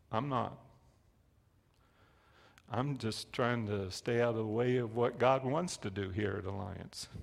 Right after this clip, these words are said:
and not hold him back. There are people who are talented. I'm not, but guess what? I can do all things through Christ who gives me strength.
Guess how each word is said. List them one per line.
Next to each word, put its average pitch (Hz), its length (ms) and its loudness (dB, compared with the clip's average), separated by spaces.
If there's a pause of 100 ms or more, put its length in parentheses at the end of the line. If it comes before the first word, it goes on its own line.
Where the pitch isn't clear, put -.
(800)
and 113 100 0
not 113 220 2
hold 120 280 0
him 131 140 -4
back. 160 320 -6 (960)
There 139 100 6
are - 20 6
people 160 400 2
who 165 120 2
are 156 100 2
talented. 160 760 0
I'm 127 200 -4
not, 151 340 -4
but 135 140 -6
guess 143 280 -2
what? 156 280 -6 (1300)
I 131 60 -8
can 127 200 -6
do 123 180 -4
all 139 180 2
things 110 440 -8
through 117 140 -10
Christ 165 580 -12 (880)
who 135 80 -10
gives 139 320 -8
me 170 120 -10
strength. 190 520 -10